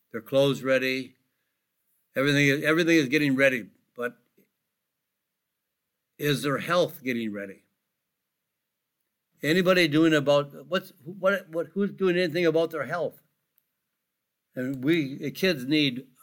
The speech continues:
more health than ever. So here's a back to school formulation. It's loaded with nutrients for kids and improves focus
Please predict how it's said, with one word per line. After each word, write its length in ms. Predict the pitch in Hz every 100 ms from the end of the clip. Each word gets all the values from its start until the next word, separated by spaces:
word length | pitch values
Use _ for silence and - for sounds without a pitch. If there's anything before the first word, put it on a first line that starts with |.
| _ _ _ _
more 300 | - 147 165
health 320 | 139 147 139 139
than 180 | 131
ever. 300 | 127 110 95 _ _ _ _ _ _ _ _ _ _ _ _ _ _ _ _ _ _ _ _ _
So 340 | - 131 131 - _
here's 240 | 196 247 220
a 80 |
back 320 | 131 156 170 170
to 100 | 156
school 640 | - 156 151 135 131 - _ _ _ _ _ _ _ _ _ _ _ -
formulation. 720 | 175 190 175 160 151 107 92 _ _ _ _ _ _ _ _ _ _ _ _ _ _ _ _ _ _ _ _ _ _ _ _
It's 200 | - -
loaded 360 | 165 208 214
with 140 | 190 165
nutrients 480 | 156 170 160 143 139
for 100 | 139
kids 440 | - 117 - _ _ _ _ _ _ _ _ _ _ _ _ _
and 120 | 151
improves 560 | 156 143 180 202 170 -
focus 680 | - 190 202 240 - -